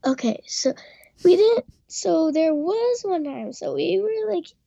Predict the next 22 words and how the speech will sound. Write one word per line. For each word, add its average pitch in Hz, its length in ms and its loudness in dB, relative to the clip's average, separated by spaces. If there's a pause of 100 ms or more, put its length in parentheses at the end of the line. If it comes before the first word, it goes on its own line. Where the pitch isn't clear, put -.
(480)
eating 339 400 6
lunch, 254 480 -2 (800)
and 359 380 4
I 349 160 -2 (220)
went 554 100 0
to 494 200 2
go 466 260 2
get 381 300 0
up 349 200 -4
and 285 160 -4
put 302 180 -4
my, 254 260 -8 (1200)
I 269 100 -4
was 269 240 -6
gonna 302 260 -2
put 330 180 -8
my 254 140 -6
ramen 302 480 -4
bowl 294 240 -2
in 285 60 -6
the 285 100 -6
sink. 254 300 -10